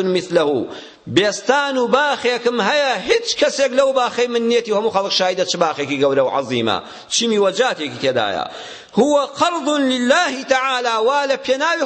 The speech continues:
خوادا بە خوام بەخشی. پیان سا سەلەم فەرمووی: "وەلەکە بیهی سەبع و میئەتی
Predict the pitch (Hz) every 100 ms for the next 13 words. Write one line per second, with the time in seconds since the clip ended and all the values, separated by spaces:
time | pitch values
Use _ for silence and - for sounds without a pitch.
0 | 240 285 269 240 - 214 170 135 - -
1 | 107 76 95 90 113 131 147 156 165 -
2 | - _ 123 147 160 156 156 156 160 160
3 | 190 226 240 233 - - - 131 170 226
4 | 269 233 208 233 214 185 - 254 208 214
5 | 208 185 302 - 254 240 233